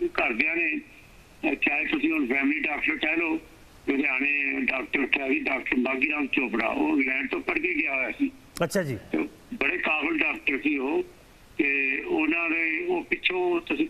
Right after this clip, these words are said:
Speaker 1: ਪਿੰਡ ਦਾ ਨਾਮ ਸੁਣਿਆ ਹੋਣਾ, ਕੂਮ ਕਲਾਂ, ਉਹਨਾਂ ਦਾ ਪਿੱਛੋਂ
Speaker 2: ਕੂਮ ਕਲਾਂ ਮਸ਼ਹੂਰ ਪਿੰਡ ਆ ਜੀ, ਵੱਡਾ ਪਿੰਡ ਆ ਸਭ ਤੋਂ
Speaker 1: ਹਾਂਜੀ, ਉੱਥੇ
Speaker 2: ਪੰਜਾਬ
Speaker 1: ਉਹਨਾਂ
Speaker 2: ਦਾ।
Speaker 1: ਦੀ ਜ਼ਮੀਨ ਵੀ ਸੀ,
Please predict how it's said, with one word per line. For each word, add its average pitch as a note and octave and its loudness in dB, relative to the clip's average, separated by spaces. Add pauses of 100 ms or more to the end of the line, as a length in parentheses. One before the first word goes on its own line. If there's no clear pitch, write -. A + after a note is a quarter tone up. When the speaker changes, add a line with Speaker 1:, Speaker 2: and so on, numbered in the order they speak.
Speaker 1:
ਪਿੰਡ D3+ 0
ਦਾ D#3+ 0
ਨਾਮ D#3 0
ਸੁਣਿਆ D3 2
ਹੋਣਾ, F3 0
ਕੂਮ D#3+ 2
ਕਲਾਂ, D#3 0
ਉਹਨਾਂ D#3+ 2
ਦਾ E4 2
ਪਿੱਛੋਂ - 0
Speaker 2:
ਕੂਮ G#3 2
ਕਲਾਂ A3 2
ਮਸ਼ਹੂਰ F#3+ 2
ਪਿੰਡ E3+ 0
ਆ F3+ 2
ਜੀ, F3+ -4
ਵੱਡਾ D3 2
ਪਿੰਡ D#3 0
ਆ C#3+ 0
ਸਭ C#3 -2
ਤੋਂ D3+ -4 (580)
Speaker 1:
ਹਾਂਜੀ, C3 2
ਉੱਥੇ C3+ 0
Speaker 2:
ਪੰਜਾਬ C#3+ 2
Speaker 1:
ਉਹਨਾਂ D3+ 0
Speaker 2:
ਦਾ। C3+ -2
Speaker 1:
ਦੀ C#3 0
ਜ਼ਮੀਨ C3+ 2
ਵੀ D3+ 0
ਸੀ, D#3 -2